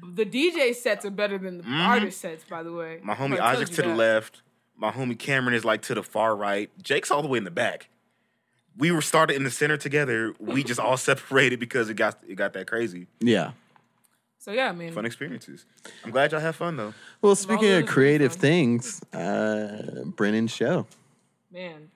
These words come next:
Speaker 3: It was great.
Speaker 2: That's the homie.
Speaker 3: I
Speaker 2: Shout out to Brennan Cole.
Speaker 3: I enjoyed every bit of it. I was in the back with Kendall. We prayed with him. And then we went out there. Solid show. Super clean. Like, the dude's an entertainer,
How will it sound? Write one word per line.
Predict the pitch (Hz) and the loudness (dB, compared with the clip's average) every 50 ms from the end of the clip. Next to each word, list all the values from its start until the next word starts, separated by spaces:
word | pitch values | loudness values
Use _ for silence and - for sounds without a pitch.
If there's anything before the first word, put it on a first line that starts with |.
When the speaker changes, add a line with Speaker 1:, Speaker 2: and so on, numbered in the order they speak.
| _ _ - | _ _ 0
Speaker 3:
It | 113 120 | 2 4
was | 127 135 139 131 | 6 6 4 4
great. | 123 - 139 175 208 175 - - _ - - _ _ _ | 4 4 6 6 6 4 2 -2 _ -16 -20 _ _ _
Speaker 2:
That's | - 98 - | -20 -18 -18
the | - 87 | -18 -18
homie. | 90 95 92 92 90 87 - _ _ - | -18 -18 -16 -16 -18 -18 -20 _ _ 0
Speaker 3:
I | - 117 127 135 139 143 | 2 4 4 4 4 4
Speaker 2:
Shout | 143 139 139 139 | 4 4 4 2
out | 135 - | 0 -2
to | |
Brennan | - 107 104 101 98 | -4 -6 -8 -8 -8
Cole. | 95 104 101 101 98 98 - _ _ _ _ - | -10 -10 -10 -10 -10 -14 -16 _ _ _ _ 2
Speaker 3:
I | 120 127 139 | 4 4 6
enjoyed | 143 139 135 123 143 139 131 123 | 4 4 4 4 6 6 6 4
every | - 131 127 135 135 | 4 4 4 4 2
bit | 120 - - 147 156 | 2 4 4 4 6
of | 143 117 98 | 6 4 4
it. | 90 82 76 - _ _ _ _ | 4 0 -2 -4 _ _ _ _
I | 107 104 107 110 | 0 2 2 2
was | 110 107 101 | 2 2 0
in | 110 117 113 | 0 -2 -2
the | 110 | -2
back | 95 85 113 110 110 117 117 117 - - | 0 0 2 2 2 2 0 0 -2 -4
with | 101 95 - - | -6 -6 -6 -6
Kendall. | - 139 123 127 127 127 127 127 123 123 127 123 - _ _ _ _ _ | -2 0 0 2 4 4 4 4 4 4 2 -2 -8 _ _ _ _ _
We | - 104 98 87 | -2 -2 -2 -2
prayed | - - - 123 127 131 135 131 | -2 -2 0 2 4 4 2 2
with | 131 131 123 - | 2 2 2 2
him. | - 135 127 127 127 123 127 123 - _ _ _ _ _ _ _ _ _ _ _ _ _ _ _ _ _ | 2 2 2 4 2 2 0 -2 -6 _ _ _ _ _ _ _ _ _ _ _ _ _ _ _ _ _
And | 104 104 98 101 | -2 0 0 2
then | 98 95 95 95 95 95 | 2 2 0 0 0 0
we | 92 92 87 - - _ | 0 -2 -2 -6 -6 _
went | 101 107 120 123 | 0 2 2 4
out | 127 123 120 117 - - | 4 2 2 0 0 0
there. | 120 117 113 113 113 113 110 113 120 - _ _ _ _ _ _ | 2 2 4 4 2 2 0 -2 -4 -8 _ _ _ _ _ _
Solid | - - - - - - 120 120 127 127 127 127 | -14 -10 -8 -4 0 2 4 6 6 6 4 2
show. | - - - 127 117 113 113 113 113 113 113 117 _ _ | 0 -2 2 4 4 6 6 4 4 2 2 -2 _ _
Super | - - - - - - 127 127 - 135 127 | -10 -8 -6 -2 0 2 2 4 4 2 2
clean. | - - - 123 120 117 113 113 113 113 113 120 - _ _ _ _ | 0 -2 -2 0 2 2 2 2 2 2 0 -2 -4 _ _ _ _
Like, | - 104 101 92 | 0 0 0 2
the | 107 101 | 0 0
dude's | - 113 120 123 120 123 | 2 4 4 4 4 2
an | - - | 2 2
entertainer, | 113 113 110 107 101 - - 98 98 98 98 98 101 104 | 2 2 2 0 0 0 0 0 2 2 2 0 -2 -4